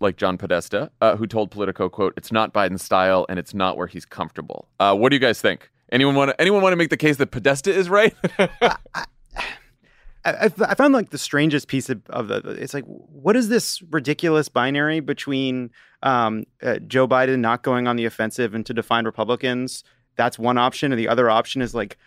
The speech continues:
Speaker 2: a fucking flaming Joe Biden, co-, like, "These fascist motherfuckers." <laughs> Like, no, like, I don't think Joe Biden has to become a different person to deliver an effective message to brand Republicans.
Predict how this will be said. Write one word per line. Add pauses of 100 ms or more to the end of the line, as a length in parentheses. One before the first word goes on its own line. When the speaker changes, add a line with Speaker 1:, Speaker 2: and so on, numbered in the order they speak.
(180)
Speaker 2:
a
fucking
flaming
Joe
Biden,
co-,
like,
"These
fascist
motherfuckers." (240)
<laughs>
Like,
no,
like,
I
don't
think (100)
Joe
Biden
has
to
become
a
different
person
to
deliver
an
effective
message
to
brand
Republicans.